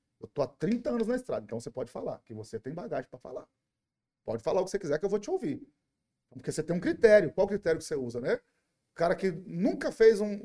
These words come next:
um, um podcast esse aqui, vai falar da gente? É muito fácil. Agora, quanto você já fez? Qual critério que você tá usando pra me criticar? É um critério bíblico? É o que você tá falando. O cara tá, tá, qual critério que esse cara tá usando pra me criticar? É uma, é uma, é uma, é uma, uma, um pensamento dele?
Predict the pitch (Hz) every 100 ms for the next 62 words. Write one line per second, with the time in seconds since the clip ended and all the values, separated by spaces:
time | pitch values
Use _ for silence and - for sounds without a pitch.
0 | - - 262 - 160 165 143 - 185 151
1 | - 180 - 170 170 - 123 - 196 202
2 | 185 170 147 277 294 - - _ _ -
3 | 370 - - 196 190 180 - 240 - 196
4 | 185 160 127 - - _ - 214 240 240
5 | - 208 202 202 175 185 170 170 156 -
6 | 120 - _ _ _ _ _ _ _ _
7 | _ 151 190 175 175 156 135 240 139 -
8 | 110 - 196 170 135 127 165 165 165 -
9 | 170 - 202 233 247 202 196 - 180 -
10 | 160 160 156 151 151 - - 120 - -
11 | 147 190 185 165 190 185 170 175 - 160
12 | 170 170 160 165 165 156 156 151 175 -
13 | 156 170 180 127 117 226 156 117